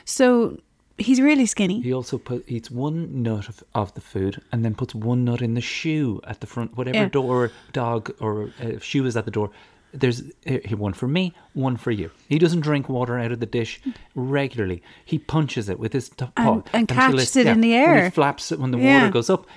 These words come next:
Speaker 2: there's water obviously everywhere. He catches it in his mouth.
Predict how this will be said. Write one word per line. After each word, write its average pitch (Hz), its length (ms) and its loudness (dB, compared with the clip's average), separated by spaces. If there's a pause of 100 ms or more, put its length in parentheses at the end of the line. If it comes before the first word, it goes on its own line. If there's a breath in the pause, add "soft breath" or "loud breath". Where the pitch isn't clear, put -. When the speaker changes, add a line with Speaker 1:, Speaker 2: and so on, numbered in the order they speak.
(200 loud breath)
Speaker 2:
there's 113 180 -2
water 98 280 0
obviously 101 340 -4
everywhere. 123 480 2 (140 soft breath)
He 120 120 -4
catches 113 460 -4
it 110 100 2
in 104 140 0
his 98 140 -2
mouth. 95 260 -6